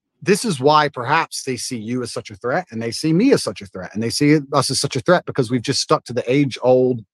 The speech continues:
adages and the age-old ways that people have always been. And I do think that one of the reasons why they dislike me so much is because, yeah, I, I certainly live a teenage boy's dream. But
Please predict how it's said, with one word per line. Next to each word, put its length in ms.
adages 640
and 120
the 100
age-old 360
ways 320
that 80
people 220
have 80
always 300
been. 340
And 100
I 120
do 200
think 300
that 280
one 180
of 60
the 80
reasons 400
why 220
they 120
dislike 420
me 80
so 200
much 260
is 100
because, 440
yeah, 340
I, 260
I 140
certainly 380
live 140
a 60
teenage 540
boy's 320
dream. 460
But 180